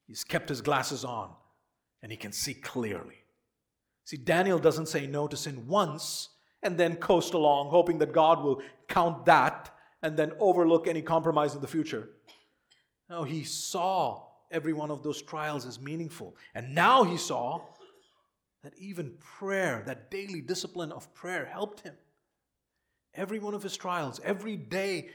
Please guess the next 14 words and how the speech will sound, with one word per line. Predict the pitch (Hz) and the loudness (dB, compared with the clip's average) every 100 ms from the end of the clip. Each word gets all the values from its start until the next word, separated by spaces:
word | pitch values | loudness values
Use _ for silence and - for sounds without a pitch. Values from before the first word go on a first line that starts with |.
| - _ | -20 _
in | 175 | -12
prayer, | 160 175 156 135 | -8 -2 0 0
every | 175 220 220 208 | 0 0 0 -4
resistance | 160 175 202 - 196 - | 0 0 -2 -6 -8 -8
to | 160 | -6
cultural | 185 190 - 185 | -4 -4 0 -2
pressure | 185 175 - 139 - _ _ _ _ _ _ _ | -2 -6 -4 -6 -8 _ _ _ _ _ _ _
helped | - - 180 185 | -16 -4 -4 -4
him | 170 120 | -8 -8
to | - | -14
prepare | 139 - 147 135 | -14 -4 -4 -4
for | 139 | -10
greater | 113 123 131 131 123 - _ _ _ _ _ _ | -10 -8 -8 -8 -10 -14 _ _ _ _ _ _
trials. | - 120 117 95 87 - | -10 -6 -6 -10 -16 -20